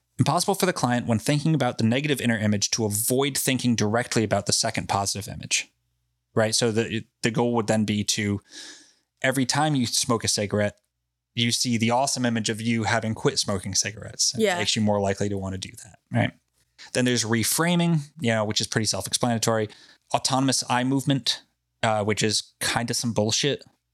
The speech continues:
Speaker 1: about you looking different directions, whether you're making something up or you're remembering something, you know,
Speaker 2: Yeah.
Speaker 1: up or if it's visual, down if it's auditory. Like, that's, that shit's true sometimes, but, like,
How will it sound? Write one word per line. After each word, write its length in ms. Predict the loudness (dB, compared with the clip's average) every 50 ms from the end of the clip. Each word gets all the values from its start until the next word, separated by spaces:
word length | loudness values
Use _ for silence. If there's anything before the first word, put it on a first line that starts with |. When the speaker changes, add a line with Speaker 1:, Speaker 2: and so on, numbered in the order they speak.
| _ _
Speaker 1:
about 160 | -2 -2 0
you 120 | 0 2 2
looking 300 | 2 2 2 2 0 2
different 300 | 0 0 0 0 0 0
directions, 560 | 2 2 2 2 0 0 0 2 2 2 2
whether 180 | 2 2 2 2
you're 160 | 0 0 2
making 260 | 2 0 0 0 0 0
something 320 | 0 -2 -2 0 2 2
up 260 | 4 2 0 0 0
or 40 | 0
you're 120 | 2 2 2
remembering 440 | 4 2 2 2 2 2 0 0 0
something, 600 | -2 -2 -2 -2 0 0 0 2 2 0 -2 -2 -2
you 180 | -2 -2 -2
know, 120 | -4 -4 -6 -10 -12 _ _
Speaker 2:
Yeah. 340 | 0 2 2 2 0 -2 -4 -6 _ _ 0
Speaker 1:
up 200 | 0 0 2 0
or 100 | 0 0
if 120 | 0 0
it's 140 | 0 0 0
visual, 560 | 0 2 2 2 2 0 0 2 2 0 -2
down 340 | -2 0 0 0 2 2 0
if 140 | 0 0 0
it's 120 | -2 0
auditory. 560 | 0 0 0 0 0 0 0 2 2 2 0
Like, 340 | 0 0 0 0 0 -4 -8 _ -20 -18 -18 -2
that's, 440 | -2 0 0 0 -2 0 -2 -2 0
that 200 | 0 0 0 2
shit's 220 | 0 0 0 -2 -2
true 240 | 0 0 0 0
sometimes, 760 | 0 0 -2 -2 0 0 0 0 0 0 2 2 2 0 -2 0
but, 200 | 0 -2 0 2
like, 240 | 0 -2 -2 -4